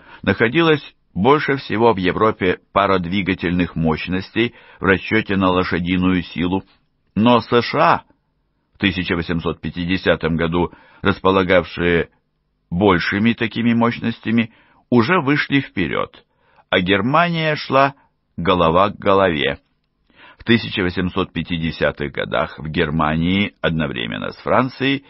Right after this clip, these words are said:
сделали важный переход, уже совершённый в Великобритании,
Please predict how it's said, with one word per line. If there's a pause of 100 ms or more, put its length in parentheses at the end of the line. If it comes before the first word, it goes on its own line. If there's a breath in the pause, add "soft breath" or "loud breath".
(400 loud breath)
сделали
важный
переход, (140)
уже
совершённый
в
Великобритании,